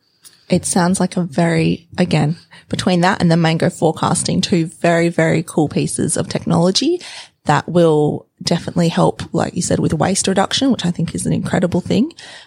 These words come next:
um, but also this workforce challenge. And, and like you said, it's just there to support at this point in time.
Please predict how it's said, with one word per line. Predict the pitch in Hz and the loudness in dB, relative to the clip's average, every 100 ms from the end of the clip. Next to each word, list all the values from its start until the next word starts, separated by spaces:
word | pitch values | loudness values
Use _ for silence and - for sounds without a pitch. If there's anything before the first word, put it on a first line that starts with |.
| _ | _
um, | 165 165 | 0 2
but | 185 | 0
also | - 185 196 | 2 2 2
this | 175 156 | 0 0
workforce | - 160 - - 170 - | 0 0 0 -4 -2 -2
challenge. | - 175 175 - 180 | -4 -2 -2 -2 -2
And, | 165 160 160 - - - _ _ - | 0 0 -2 -8 -12 -20 _ _ -2
and | 175 | 0
like | 175 | 0
you | 185 | 0
said, | - | 0
it's | - - | 0 0
just | 180 - | 0 2
there | 175 | 0
to | 165 | 0
support | - - - - 156 240 - | -4 -8 -6 0 2 2 0
at | - | -4
this | 180 - | -2 -6
point | - 160 | -4 -2
in | 160 | -2
time. | 170 180 160 151 | -2 0 2 2